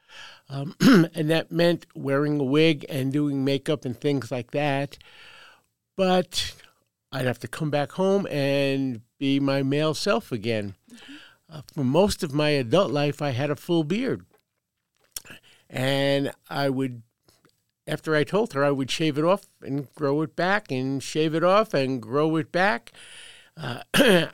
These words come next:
Speaker 1: I just did not want to, as the saying goes, rock the boat. Um, she wasn't very happy with it. I could understand that.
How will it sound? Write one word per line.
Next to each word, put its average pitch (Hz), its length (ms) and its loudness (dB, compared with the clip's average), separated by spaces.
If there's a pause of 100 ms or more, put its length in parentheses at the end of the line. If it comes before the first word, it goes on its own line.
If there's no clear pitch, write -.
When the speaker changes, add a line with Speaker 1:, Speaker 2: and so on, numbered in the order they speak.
Speaker 1:
I 147 280 0
just - 760 -2 (140)
did 165 180 4
not 165 320 0
want 160 400 -4
to, 165 320 -2 (500)
as 139 180 -2
the 117 60 -10
saying 160 300 0
goes, 147 240 0
rock 135 400 0
the 175 80 -8
boat. 240 440 0 (640)
Um, 139 600 -6 (200)
she - 180 -4
wasn't 160 300 2
very 165 200 0
happy 147 340 -2
with 185 180 0
it. 247 180 -8
I 135 180 -4
could 151 220 -4
understand 160 720 0
that. 156 460 -2